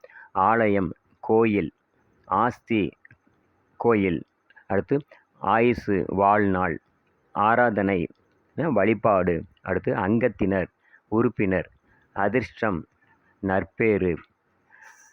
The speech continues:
அடுத்து அதிர்ஷ்டம், இன்னொன்னு வந்து நல்ஊழ். அடுத்து அபூர்வம், புதுமை, அதிபர், தலைவர், அபிஷேகம், முழுக்கு. அடுத்து அபிஷேகம், நன்னீராட்டு. இன்னொரு பொருள்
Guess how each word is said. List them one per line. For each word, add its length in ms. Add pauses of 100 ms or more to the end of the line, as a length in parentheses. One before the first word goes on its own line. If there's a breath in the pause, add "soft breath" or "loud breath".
அடுத்து 280
அதிர்ஷ்டம், 540
இன்னொன்னு 180
வந்து 440
நல்ஊழ். 580 (320)
அடுத்து 380
அபூர்வம், 600 (240)
புதுமை, 580 (520 loud breath)
அதிபர், 680 (380)
தலைவர், 600 (340)
அபிஷேகம், 880 (140)
முழுக்கு. 580 (600 soft breath)
அடுத்து 300
அபிஷேகம், 640
நன்னீராட்டு. 920 (500)
இன்னொரு 260
பொருள் 260